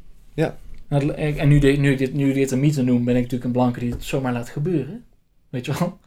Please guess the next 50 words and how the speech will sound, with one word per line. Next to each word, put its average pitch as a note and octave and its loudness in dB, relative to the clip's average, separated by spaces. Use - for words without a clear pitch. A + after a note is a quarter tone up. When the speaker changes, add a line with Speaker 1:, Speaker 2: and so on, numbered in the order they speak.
Speaker 2:
Zo, - 0
Speaker 1:
Ja. C#3 6
Speaker 2:
zo C3 4
ver B2+ 6
zijn B2 2
die B2 2
allemaal B2+ -2
heen, C3+ 0
hè? C#3 -4
Speaker 1:
Mhm. A#2+ -6
Speaker 2:
Ja. B2 -6
Speaker 1:
Je A2+ -2
bent A#2 4
een G#2 -6
kuk. D3+ 0
Speaker 2:
Een - -6
kuk, F3+ 0
ja, A#2+ -4
ja, B2 0
ja. B2+ -4
Speaker 1:
Heeft A2+ -8
er A#2 0
ook A#2+ 2
mee C3 4
te - -8
maken, G#2+ 4
hè? D#3+ -2
Speaker 2:
Ja, D3+ 0
<laughs> D#3 2
ja, D#3+ 4
Speaker 1:
Een - 4
kuk E3 6
Speaker 2:
ook. - 0
Speaker 1:
is C#3 4
een C3 2
man B2+ 6
die A#2 2
toestaat C3 2
dat A2+ 2
zijn A#2 -2
vrouw A#2 4
met A2 0
andere A2 2
mannen A2+ 2
naar G#2 -6
bed A2 2
Speaker 2:
Ja, E3+ 4
Speaker 1:
gaat, D3 4
hè? B2+ 0
Speaker 2:
precies, D3+ 0